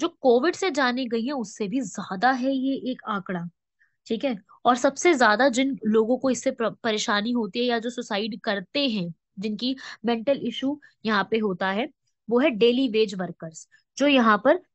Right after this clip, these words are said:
डेली, दैनी-, दैनिक वेतन भोगी होते हैं, जो डेली अपना करके कमाते हैं, ठीक है। तो इसलिए जो है उन्होंने सुसाइड का यहाँ पर एक आंकड़ा तैयार करा है, ठीक है। तो इस तरीके से याद रखिएगा।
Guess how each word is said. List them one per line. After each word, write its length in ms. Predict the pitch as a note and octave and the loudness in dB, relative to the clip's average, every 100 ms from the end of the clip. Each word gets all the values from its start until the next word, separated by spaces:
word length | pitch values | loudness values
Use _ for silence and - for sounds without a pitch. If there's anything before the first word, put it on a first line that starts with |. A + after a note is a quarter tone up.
| - | 0
डेली, 400 | F#3 C4 A#3+ F3+ | 2 4 4 0
दैनी-, 640 | D#3+ A#3 B3+ D4+ E4+ - | 0 0 2 0 -4 -6
दैनिक 480 | G3 A#3 B3+ D#4 - - | -2 0 0 -2 -8 -14
वेतन 440 | F#3+ B3 - C4 | -2 0 0 -4
भोगी 320 | G#3+ G#3+ F3 F#3+ | -2 -2 -2 -6
होते 300 | F3 D#3+ E3+ | -6 -8 -8
हैं, 200 | E3 E3+ _ G3 | -8 -12 _ -4
जो 120 | A3+ | -4
डेली 380 | A3+ B3 C4 C#4 | -2 -2 0 -2
अपना 420 | G3 G#3+ G#3 G#3+ | -4 -4 -4 -2
करके 280 | G#3 F#3+ A3 | -4 -4 -4
कमाते 460 | A3 F#3 E3+ - F3+ | -4 -4 -6 -4 -4
हैं, 180 | B3 - _ _ _ | -4 -8 _ _ _
ठीक 180 | G#3+ G#3 | -4 -2
है। 220 | C4+ E3+ _ _ _ _ _ _ _ _ _ _ _ _ _ _ _ | -2 -4 _ _ _ _ _ _ _ _ _ _ _ _ _ _ _
तो 300 | A3+ G#3+ G#3 C4+ | 2 2 2 -2
इसलिए 300 | C4 D4 D4+ | 2 4 6
जो 120 | C#4 | 6
है 140 | C#4 | 6
उन्होंने 280 | C4 A#3+ D4 | 4 2 -2
सुसाइड 520 | - A#3 G#3+ A#3 G#3+ - _ | -2 -2 0 -2 -4 -16 _
का 120 | F#3+ | -4
यहाँ 320 | G#3 G#3 F#3 | -2 -2 -2
पर 200 | F3 D#4+ - _ _ - | 0 -2 -4 _ _ -10
एक 100 | D3+ | -6
आंकड़ा 320 | A3 G#3 G#3+ B3 | -4 -2 -4 -4
तैयार 380 | F#3+ F#3 E3 | -4 -4 -4
करा 160 | D#3+ E3 | -10 -18
है, 200 | E3 - _ _ _ _ _ | -20 -20 _ _ _ _ _
ठीक 200 | - A3+ | -8 -6
है। 120 | G#3 F#3 _ _ - _ | -6 -12 _ _ -20 _
तो 80 | D#4 | 2
इस 120 | - | 4
तरीके 300 | E4 D4 D#4 | 4 4 2
से 120 | E4+ | 4
याद 300 | C#4 A3 G#3 | 4 4 0
रखिएगा। 420 | G#3 G#3+ G3+ B3+ | -6 -4 -2 -2